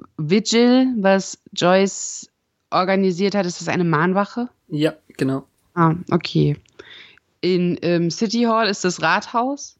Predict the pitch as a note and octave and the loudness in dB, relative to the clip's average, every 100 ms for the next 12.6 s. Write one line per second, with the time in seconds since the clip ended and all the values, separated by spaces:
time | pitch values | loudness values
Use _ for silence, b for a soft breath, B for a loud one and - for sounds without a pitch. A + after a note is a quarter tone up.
0 | _ C3+ C#3 E3 - - C3+ - - - | _ -4 2 0 0 -8 -4 -2 -4 -10
1 | - - _ _ _ _ B B B B | -16 -20 _ _ _ _ B B B B
2 | - F#3+ F3+ G#3+ A3 G#3 F#3+ G3+ F#3 F3+ | -4 -2 2 0 0 -4 -2 0 0 0
3 | F#3+ F3+ D3+ C#3 C#3+ D3+ C3+ - - _ | 0 0 0 -6 -8 -14 -16 -20 -20 _
4 | D#3 - - - D3 D3 C#3+ - b b | -16 -16 -20 -16 -10 -8 -8 -12 b b
5 | b _ D3+ D#3 D#3 F3 _ F3 E3+ - | b _ -6 -2 -2 -4 _ -12 -12 -12
6 | _ - F3+ F3+ E3 C#3+ - D3 C#3+ C#3+ | _ -6 2 2 2 0 -6 -4 -4 -4
7 | D3 - E3+ D#3+ D3 C#3 C#3 C#3 - - | -4 -4 -2 -2 -2 -2 -2 -2 -4 -2
8 | D3+ - D#3 - D3 C#3+ - D#3+ D3 C#3 | -4 -2 -4 -4 -2 -4 -2 -4 0 0
9 | C#3 D#3 C#3 C3 - - C#3+ - C#3 C3 | -2 -4 -6 -8 -12 -12 -10 -8 -2 -2
10 | B2+ B B B - D3 C#3+ F3+ D3 D3 | -4 B B B -4 0 2 2 2 2
11 | D3 D#3 D#3+ D3 D3+ - D3 - - C#3+ | 2 0 0 0 0 0 0 0 -2 -2
12 | C3+ D3 D3 D3 C3 B2+ | -2 0 0 0 0 -2